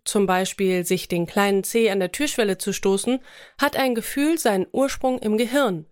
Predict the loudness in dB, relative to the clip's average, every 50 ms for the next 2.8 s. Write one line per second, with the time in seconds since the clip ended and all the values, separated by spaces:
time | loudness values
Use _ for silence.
0 | _ _ _ _ -4 -2 -2 0 2 0 0 0 -4 -6 -2 -2 -2 -2 -4 -2
1 | 0 0 2 4 4 4 2 2 0 -6 -12 _ -4 -2 0 2 2 2 2 0
2 | -2 -4 -2 -2 -2 -2 -2 -4 -8 -6 -6 -6 -6 -8 -10 -12